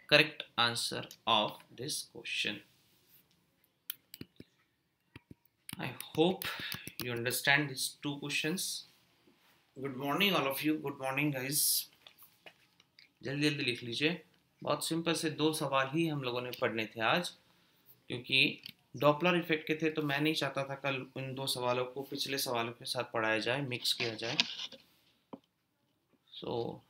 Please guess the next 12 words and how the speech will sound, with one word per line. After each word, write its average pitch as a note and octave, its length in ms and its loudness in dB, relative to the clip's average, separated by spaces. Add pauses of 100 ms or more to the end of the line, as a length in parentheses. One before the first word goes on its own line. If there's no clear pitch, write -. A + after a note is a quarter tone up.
(480)
let - 220 -6
us D3+ 120 -4
see, D3 240 -2 (4000)
हो B2 100 -4
जाए C3 180 2 (100)
तो C#3 80 -8
बता A2 280 -8
देना, B2 340 -12 (1500)
Likes A2+ 400 -2
तो C3+ 100 -4
ठोको A2+ 260 -8
यार। A2+ 300 -4